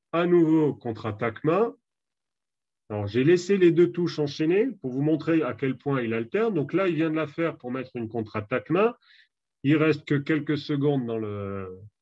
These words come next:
dans le tiers-temps. Mais c'est pas grave, derrière, il est capable de déclencher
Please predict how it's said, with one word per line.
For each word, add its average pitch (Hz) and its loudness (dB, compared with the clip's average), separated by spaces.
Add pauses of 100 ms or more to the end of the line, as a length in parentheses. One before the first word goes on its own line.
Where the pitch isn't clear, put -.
(920)
dans 127 0
le 117 0
tiers-temps. 156 -2 (2500)
Mais 139 0
c'est 139 -4
pas 110 -2
grave, 160 0
derrière, 156 0
il 165 0
est 147 -2
capable 143 -2
de 139 -2
déclencher 127 -6